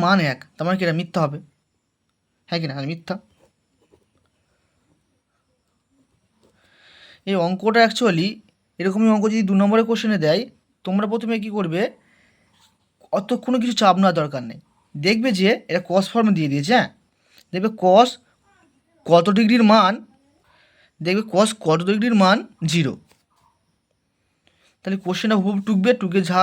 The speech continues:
আছে সব বসে হবে, বসে cos কত ডিগ্রির মান জিরো সেটা শুধু বসিয়ে ও জিরো বসে হবে, জিরোর সাথে যা গুণ করবে সেটা জিরো হয়ে যাবে, ঠিক আছে? এরকম ব্যাপার স্যাপার। আর যদি sine, sine থাকতো, sine-এর ফর্ম থাকতো, এখানে, এখানে sine জিরো ডিগ্রি মা জিরো, sine, sine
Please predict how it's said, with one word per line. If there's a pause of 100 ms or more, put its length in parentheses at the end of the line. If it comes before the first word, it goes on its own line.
আছে
সব
বসে
হবে, (200)
বসে (120)
cos
কত
ডিগ্রির
মান
জিরো
সেটা
শুধু
বসিয়ে (480)
ও (120)
জিরো
বসে
হবে,
জিরোর
সাথে
যা
গুণ
করবে
সেটা
জিরো
হয়ে
যাবে, (100)
ঠিক
আছে?
এরকম
ব্যাপার
স্যাপার। (500)
আর
যদি
sine, (100)
sine
থাকতো, (360)
sine-এর
ফর্ম
থাকতো,
এখানে, (420)
এখানে
sine
জিরো
ডিগ্রি
মা (140)
জিরো, (500)
sine, (220)
sine